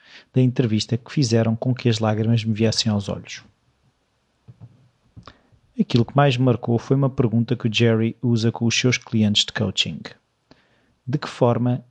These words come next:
é que foste cúmplice das situações que dizes que não gostas?"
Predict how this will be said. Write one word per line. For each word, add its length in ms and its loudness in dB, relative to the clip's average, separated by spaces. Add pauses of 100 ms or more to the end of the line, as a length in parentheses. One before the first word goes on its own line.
é 120 0
que 100 -14
foste 320 -2 (100)
cúmplice 640 0
das 120 4
situações 680 0
que 160 -8
dizes 360 0
que 200 -10
não 160 2
gostas?" 640 -8